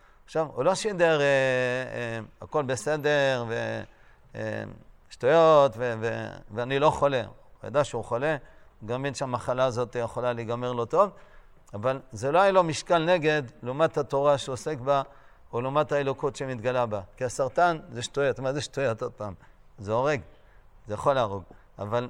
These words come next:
זה לא כוח מול האלוקות. אתה לא יכול לשים על כף המאזניים,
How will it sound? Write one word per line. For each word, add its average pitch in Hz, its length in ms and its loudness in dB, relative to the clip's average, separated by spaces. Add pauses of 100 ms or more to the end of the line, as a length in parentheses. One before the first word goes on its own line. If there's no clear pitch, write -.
(120)
זה 113 160 -4
לא 165 180 6
כוח 156 480 6 (140)
מול 151 180 0
האלוקות. 131 460 0 (140)
אתה 104 100 -8
לא 143 80 0
יכול 147 280 0
לשים 131 440 -2
על 120 80 -6
כף - 240 -6
המאזניים, 131 500 -2